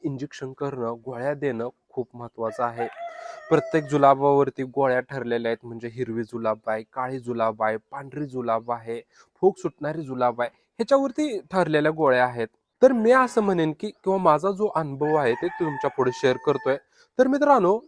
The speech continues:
ज्यावेळेस पिवळी जुलाब होत असते, तर ती पिवळी जुलाब कधी होत असते? सर्वसाधारण एक पंधरा दिवसाच्या, वीस दिवसाच्या, अ, जन्मल्यापासून पंधरा ते वीस दिवसाच्या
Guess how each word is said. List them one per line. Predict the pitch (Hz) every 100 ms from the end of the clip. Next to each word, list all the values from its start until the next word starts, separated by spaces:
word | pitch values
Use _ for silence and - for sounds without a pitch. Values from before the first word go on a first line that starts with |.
| - 139
ज्यावेळेस | 190 226 262 -
पिवळी | 196 170 214
जुलाब | 196 170 151 127
होत | 131 147
असते, | 151 - 127 -
तर | 175
ती | - 208
पिवळी | 190 170 190
जुलाब | 185 180 175 156
कधी | 139 147
होत | 147 143
असते? | 143 - 123 - -
सर्वसाधारण | - - 254 277 254 196 151 165 185
एक | 190 - _
पंधरा | 202 185 208
दिवसाच्या, | 214 214 190 175 160 180
वीस | 156 190 170
दिवसाच्या, | 180 151 143 139 180 175 - _ 127
अ, | 123
जन्मल्यापासून | 120 147 170 170 156 156 147 175
पंधरा | 185 170 165 185
ते | 190
वीस | 185 170
दिवसाच्या | 165 156 143 131